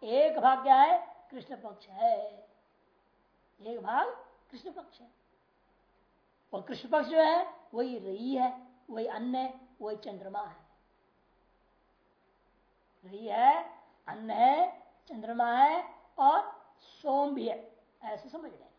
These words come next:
अपरो भाग, ये दूसरा भाग है, कौन सा? वो शुक्ल है। वो क्या है? वो शुक्ल पक्ष है, प्राण आदित्यो अत्ता अग्नि ही,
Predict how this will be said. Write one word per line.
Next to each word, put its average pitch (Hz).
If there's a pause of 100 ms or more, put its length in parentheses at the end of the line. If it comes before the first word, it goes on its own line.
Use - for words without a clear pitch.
(1300)
अपरो 339
भाग, 339 (260)
ये 254
दूसरा 254
भाग 320
है, 339 (760)
कौन 262
सा? 302
वो 330 (220)
शुक्ल 285
है। 247 (960)
वो 254
क्या 294
है? 311
वो 320
शुक्ल 311
पक्ष 311
है, 339 (420)
प्राण 208 (720)
आदित्यो 202
अत्ता 202 (140)
अग्नि 208
ही, 202